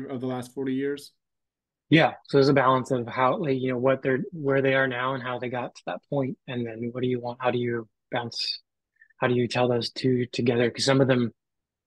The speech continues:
Speaker 2: like I said, said before, some of them juxtapose each other, and then some of them are complementing each other. Something that happened in the eighties and something that happened in twenty twenty-two could be similar. Could, you could put those ideas together, or look,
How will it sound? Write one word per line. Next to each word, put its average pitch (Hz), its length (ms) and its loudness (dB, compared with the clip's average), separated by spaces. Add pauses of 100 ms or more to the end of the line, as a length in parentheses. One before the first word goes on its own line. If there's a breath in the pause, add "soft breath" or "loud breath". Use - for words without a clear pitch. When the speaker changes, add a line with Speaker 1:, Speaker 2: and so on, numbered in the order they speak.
(160)
Speaker 2:
like 135 120 2
I 127 80 4
said, 127 220 -2
said 123 160 0
before, 131 220 0
some 139 180 0
of 131 60 2
them 127 140 -2
juxtapose 127 440 -2
each 123 140 -2
other, 185 220 -2
and 170 100 -6
then 123 100 -6
some 127 140 0
of 120 60 -2
them 120 140 -4
are 123 100 -8
complementing 127 580 -6
each 175 100 -4
other. 175 140 -2
Something 127 200 -2
that 120 60 -2
happened 117 260 -2
in 120 60 -8
the 127 80 -8
eighties 123 300 -6
and 113 100 -12
something 117 240 -4
that 113 60 -10
happened 113 220 -12 (100)
in 113 60 -12
twenty 120 220 -8
twenty-two 120 640 2 (1040 loud breath)
could 175 120 -2
be 220 60 2
similar. 131 580 2
Could, 135 160 0
you 131 100 4
could 117 160 -2
put 123 120 -4
those 131 160 2
ideas 120 300 0
together, 135 360 4
or 123 220 0
look, 127 160 -2